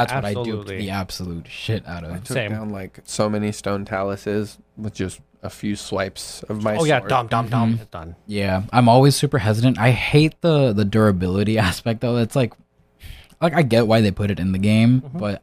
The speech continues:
Speaker 1: I personally just find it a little annoying. I think if they could just last a little longer, any of the
Speaker 2: I'll,
Speaker 1: weapons, I, I'd enjoy it a little bit
Speaker 2: I'll
Speaker 1: more.
Speaker 2: be honest, I don't even see it,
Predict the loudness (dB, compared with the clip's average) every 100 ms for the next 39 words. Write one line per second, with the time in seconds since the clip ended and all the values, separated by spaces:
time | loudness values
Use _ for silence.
0 | _ -4 -4 -2 -4 -4 -2 -4 -4 -8
1 | -4 -4 -4 -8 -10 -8 -6 -4 -4 -4
2 | -6 -6 -6 -4 -6 -2 -2 0 -4 -6
3 | -6 -6 -8 -4 0 2 2 0 -2 0
4 | 0 -2 -6 -2 0 2 0 0 -2 -2
5 | 0 -2 0 -2 -2 -4 -6 -6 -6 -8
6 | -8 -8 -6 -4 -4 -4 -4 -6 -6 -6
7 | -10 -10 -10 -8 -8 -10